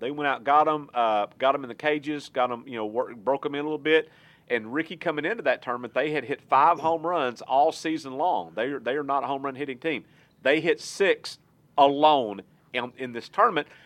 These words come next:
And I might add, Greenland softball field is larger than regulation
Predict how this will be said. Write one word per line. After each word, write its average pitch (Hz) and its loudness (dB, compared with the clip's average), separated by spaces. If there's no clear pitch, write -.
And 165 0
I 139 2
might 135 2
add, 156 -2
Greenland 180 -2
softball 165 0
field 139 -4
is 101 -10
larger 175 4
than 139 0
regulation 147 0